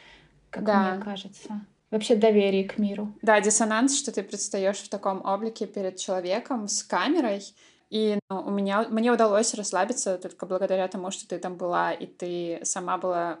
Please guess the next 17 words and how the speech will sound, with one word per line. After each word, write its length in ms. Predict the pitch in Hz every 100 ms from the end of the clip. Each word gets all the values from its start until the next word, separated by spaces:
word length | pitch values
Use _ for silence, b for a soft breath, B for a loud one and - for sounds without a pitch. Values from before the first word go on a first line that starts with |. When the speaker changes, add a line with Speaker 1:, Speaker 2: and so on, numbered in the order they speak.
| _
Speaker 2:
мне 180 | 208 202
кажется, 320 | 202 196 -
очень 160 | - 214
расслабленная, 640 | 214 233 302 339 233 190
и 40 |
ты 100 | 214
создаёшь 360 | 208 196 196 208
ту 120 | 202
атмосферу, 680 | 185 190 - 208 262 254 - B B B
в 120 | -
которой 260 | - 220 240
чувствуешь 340 | 240 233 220
себя 180 | - 202
очень 180 | 196 202
комфортно 420 | 196 196 269 311
и 40 | 226
безопасно. 680 | 190 185 202 285 - 254